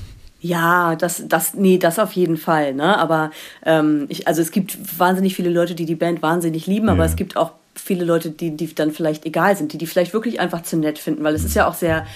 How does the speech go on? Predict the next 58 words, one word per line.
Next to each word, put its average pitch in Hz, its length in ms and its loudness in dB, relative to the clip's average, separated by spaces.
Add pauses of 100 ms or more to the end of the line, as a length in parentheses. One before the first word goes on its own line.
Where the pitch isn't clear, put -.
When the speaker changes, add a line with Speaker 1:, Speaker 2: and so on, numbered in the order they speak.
(260)
Speaker 1:
sehr 170 200 4
nette 180 280 2
Musik, 180 340 0
das - 120 -8
eckt - 200 -8
ja 185 60 0
jetzt 165 200 -2
nicht - 160 -6
an 180 220 2
oder 135 200 -12
so, - 120 -12 (280)
ne? 185 160 -4 (300)
Speaker 2:
Aber 123 300 0
was 131 140 2
du 147 100 -4
vorhin 127 260 2
meintest, 127 360 0
ist, 104 200 -12
ähm, 107 320 0
auch 110 160 -6
ganz 107 180 -4
interessant, 107 440 -4
also 98 120 0
dieses, 92 320 -4
oder 98 200 -2
das, - 340 -6
was 92 160 -8
wir 104 80 -4
eben 95 240 -4
hatten, 92 300 -2
dass, - 220 -8
ähm, 85 360 -6 (100)
man 92 180 -2
das 95 120 -4
Gefühl 123 240 2
hat, 113 140 0
die 107 40 0
sind 101 140 -2
schon 110 100 -2
längere 101 280 0
Zeit 95 240 -2
nicht 92 200 -4
da 95 300 -2
gewesen, 87 680 -4
weil, 92 500 0
ähm, 92 100 -2
obwohl 98 340 2
die 104 80 2
ja 90 220 2 (180)
eigentlich 92 220 -4
über 95 140 -4
die 92 100 -2
ganzen 92 280 -2
Jahre 90 260 0
immer 107 260 -2
wieder 92 200 -2
veröffentlicht - 640 -10
haben, 80 280 -6